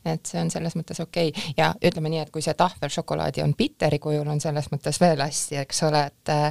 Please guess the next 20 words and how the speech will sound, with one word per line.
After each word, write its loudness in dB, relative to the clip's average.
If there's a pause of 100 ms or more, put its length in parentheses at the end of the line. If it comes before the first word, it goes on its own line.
(360)
et 0
aga 4
kui -2
me -2
haarame -2
näiteks -8
valge 6
šokolaadi 4
järgi, 4
kus -2
on 4
see 2
rasva 2
ja 2
suhkrusisaldus 0
suurem 4
kui 0
bitteris, -2
on 4
ju, 2